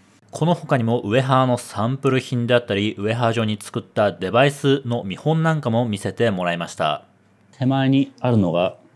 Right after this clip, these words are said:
これ二百ミリ、八インチのウエハーですね。で、こちらにある、ちょっと大きめの円盤あるかと思いますが、ちょっとね、これ、薄くてね、張り付いちゃってんですけど、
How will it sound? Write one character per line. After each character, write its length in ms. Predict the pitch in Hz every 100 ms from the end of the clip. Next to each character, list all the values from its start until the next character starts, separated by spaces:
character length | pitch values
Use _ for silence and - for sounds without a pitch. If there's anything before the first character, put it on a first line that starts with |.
| _ _
こ 100 | 135
れ 180 | 113 -
二 120 | 123
百 200 | 120 113
ミ 120 | 90
リ、 180 | 80 - - 101
八 380 | - 101 - 110
イ 100 | 104
ン 120 | 92
チ 120 | -
の 160 | 57 - -
ウ 80 | 92
エ 20 |
ハ 140 | 87
ー 40 | 78
で 120 | 78
す 80 | -
ね。 220 | 62 - _ _ - - - _ _ _
で、 180 | - 95 - -
こ 160 | - 120
ち 100 | 147
ら 80 | 139
に 140 | 135
あ 100 | 120
る、 300 | 92 - - _
ち 100 | -
ょ 20 | 127
っ 20 |
と 120 | 95
大 160 | 107 107
き 100 | 110
め 80 |
の 300 | 101 101 - -
円 160 | 98
盤 240 | 90 90 -
あ 60 | 95
る 60 |
か 120 | 87 80
と 100 | 85
思 160 | 80
い 40 | 78
ま 100 | 76
す 100 | 87
が、 260 | 90 - - - - _ _ _ _ _
ち 60 | -
ょ 40 |
っ 20 |
と 80 | -
ね、 240 | 82 - _ _
こ 80 | -
れ、 180 | 80 - - - _ _ _ -
薄 180 | 92 -
く 80 | -
て 120 | 87
ね、 180 | 76 - - - - - - - -
張 180 | - 101
り 100 | 98
付 200 | 117 90
い 20 |
ち 60 |
ゃ 20 | 90
っ 40 |
て 200 | - 90
ん 180 | 82 82
で 100 | 82
す 100 | -
け 80 | 90
ど、 220 | 107